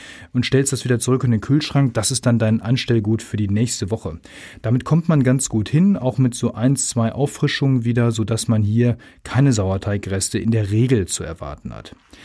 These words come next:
Manchmal ist es aber so, dass man dann doch irgendwie den zweiten oder dritten Sauerteig ansetzt. Dann kommt vielleicht noch ein Levito Madre irgendwann dazu, so ein fester Weizensauerteig oder vielleicht auch mal ein flüssiger Weizensauerteig.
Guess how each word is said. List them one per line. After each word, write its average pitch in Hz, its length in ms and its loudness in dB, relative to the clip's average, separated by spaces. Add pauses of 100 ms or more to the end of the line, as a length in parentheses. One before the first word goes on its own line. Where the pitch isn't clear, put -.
(560)
Manchmal 170 320 0
ist 175 80 -2
es 160 160 0
aber 135 140 2
so, 143 240 2
dass 156 180 -2
man 139 140 2
dann 123 180 2
doch 131 160 0
irgendwie 120 540 2
den 107 140 -2
zweiten 120 460 0
oder 113 160 2
dritten 120 360 0
Sauerteig 135 640 0
ansetzt. 127 480 0
Dann 101 100 -4
kommt 110 320 0
vielleicht - 480 -14
noch 104 140 -2
ein 113 100 4
Levito 120 380 2
Madre 135 420 2
irgendwann 127 420 4
dazu, 113 400 0
so 104 80 0
ein 92 120 -2
fester 107 440 -2
Weizensauerteig 113 1080 0
oder 110 260 -2
vielleicht 107 240 -4
auch 101 80 0
mal 123 80 4
ein 131 100 2
flüssiger 139 520 0
Weizensauerteig. 110 840 0